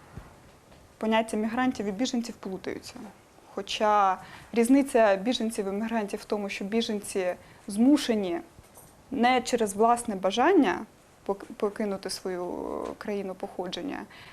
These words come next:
е, через побоювання переслідувань,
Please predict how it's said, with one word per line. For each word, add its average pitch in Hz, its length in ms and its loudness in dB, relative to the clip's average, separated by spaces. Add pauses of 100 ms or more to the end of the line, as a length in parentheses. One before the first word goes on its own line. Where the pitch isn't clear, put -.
(280)
е, 73 400 -6 (220)
через 233 320 4
побоювання 196 1000 0
переслідувань, 233 760 -2